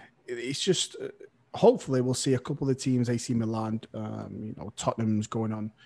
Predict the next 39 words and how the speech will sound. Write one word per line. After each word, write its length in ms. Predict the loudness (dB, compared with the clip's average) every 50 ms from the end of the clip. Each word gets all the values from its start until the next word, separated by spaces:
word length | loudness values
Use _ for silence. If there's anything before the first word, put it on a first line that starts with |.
| -20 _
you 80 | -12 -10
know, 80 | -8 -8
that, 180 | -8 -10 -10
that, 140 | -10 -12 -10
that 140 | -10 -14 -12
four-game 760 | -8 -4 -2 -2 -2 0 0 0 0 0 2 0 0 0 0
win 180 | 2 4 4 4
streak 300 | 4 2 -2 -2 -2 -4
to 80 | -6 -6
get 160 | -6 -6 -6
the, 280 | -4 -6 -4 -4 -6 -6
get 140 | -6 -6 -6
the 60 | -6
players 280 | -6 -4 -4 -4 -4 -4
boosted. 300 | 0 0 2 2 2 0
But 100 | -2 2
I've 180 | 4 4 6 8
enjoyed 380 | 6 6 8 6 6 6 6
it. 200 | 6 4 4 2 -8 -16 -16 -16 -8 0
I 80 | 2 2
just 180 | 4 4 4
wish 140 | 2 2 4
there 120 | 4 4
was 160 | 4 4 2 0
a 40 |
few 320 | -6 -6 -2 2 4 4 6
more 500 | 6 6 6 6 4 4 4 2 0 -2 -6 -20 -20 -20 -20 _ _ 2
S 180 | 2 2 2 2
B 160 | 2 2 2
Cs 320 | 2 2 2 2 2 4
and 80 | 2 0
a 40 | 0
few 240 | -2 -2 -2 2 2
more 220 | 2 2 2 0
objective 460 | -4 -4 -4 -6 -6 -4 -4 -6 -2
players, 320 | 2 2 4 4 4 0 -2
'cause 140 | -4 -4
I 40 | -4
think 460 | -4 -2 0 0 2 0 0 -2 -10